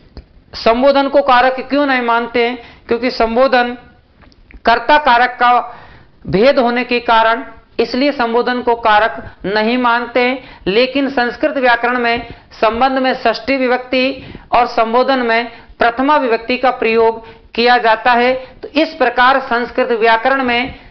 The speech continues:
सात विभक्तियां और छह कारक होते हैं।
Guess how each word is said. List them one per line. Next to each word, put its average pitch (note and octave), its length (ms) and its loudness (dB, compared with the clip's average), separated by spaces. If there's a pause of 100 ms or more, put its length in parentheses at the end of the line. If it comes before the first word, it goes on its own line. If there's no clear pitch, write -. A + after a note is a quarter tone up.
(100)
सात C4 420 2
विभक्तियां A#3 720 0 (600)
और B3 180 2 (180)
छह C4 200 4 (100)
कारक A#3 420 2
होते A3+ 380 0
हैं। A#3 520 -4